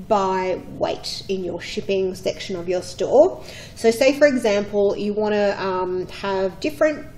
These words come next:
postage satchels at your place of business that you're gonna post everything in. So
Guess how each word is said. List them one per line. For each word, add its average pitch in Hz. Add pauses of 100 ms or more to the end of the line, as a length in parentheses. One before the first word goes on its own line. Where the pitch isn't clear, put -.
(180)
postage 247
satchels - (480)
at 247
your 190
place 175
of 170
business 285
that -
you're 196
gonna 196
post 180
everything 90
in. 82 (420)
So 208